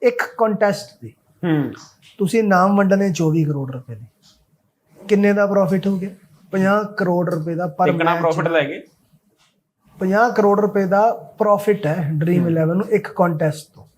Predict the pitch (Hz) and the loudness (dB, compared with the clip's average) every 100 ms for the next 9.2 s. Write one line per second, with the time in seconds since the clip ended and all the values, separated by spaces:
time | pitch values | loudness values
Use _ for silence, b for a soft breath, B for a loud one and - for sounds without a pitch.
0 | _ _ _ 156 135 113 101 _ _ _ | _ _ _ -6 -6 -6 -16 _ _ _
1 | _ _ _ _ - 180 185 196 202 196 | _ _ _ _ -2 -2 0 0 2 2
2 | 185 196 180 196 202 190 180 180 185 175 | 2 0 -2 0 0 0 0 0 -2 -2
3 | 170 170 185 180 202 - 185 180 170 175 | -2 0 0 0 -2 -2 -2 -2 -2 0
4 | 175 165 190 190 180 175 170 156 165 175 | 0 2 2 0 0 -2 -6 -6 -4 -4
5 | 175 196 180 165 165 175 185 170 165 185 | -2 -2 0 0 -2 -4 -4 -6 -4 -2
6 | 180 - 185 180 170 180 165 147 147 147 | -4 -4 -2 0 2 2 0 -2 -4 -8
7 | _ _ _ - 123 113 101 180 190 170 | _ _ _ -2 -2 -2 -4 -2 0 0
8 | 156 170 165 151 147 147 156 220 302 120 | 0 2 2 0 -2 -2 -4 -4 -6 -10
9 | 107 98 | -12 -16